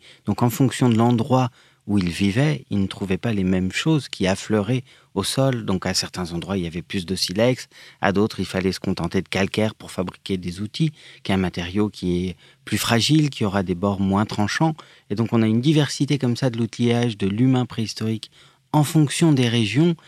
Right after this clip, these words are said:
liées au substrat, liées à l'origine de ces roches qui elle-même est très ancienne. On est sur des centaines de millions d'années pour les calcaires.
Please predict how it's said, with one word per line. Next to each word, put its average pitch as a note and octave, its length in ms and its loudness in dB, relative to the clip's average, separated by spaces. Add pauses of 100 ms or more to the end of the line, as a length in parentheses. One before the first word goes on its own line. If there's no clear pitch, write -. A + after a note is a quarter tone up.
(220)
liées A#2 260 4
au G#2 180 4
substrat, - 640 -4 (380)
liées A2 160 2
à G2+ 100 6
l'origine B2 540 4
de A2 100 2
ces G2+ 160 -2
roches C#3 300 0
qui - 320 -12 (320)
elle-même A2+ 340 2
est G#2 120 0
très A2+ 280 2
ancienne. B2+ 400 2
On G2+ 120 0
est G2+ 80 -2
sur G2+ 160 -6
des F#2+ 80 -4
centaines A#2 400 0
de A2 60 2
millions G#2+ 280 2
d'années G#2+ 300 2
pour - 160 -10
les G2 120 0
calcaires. C#3+ 480 0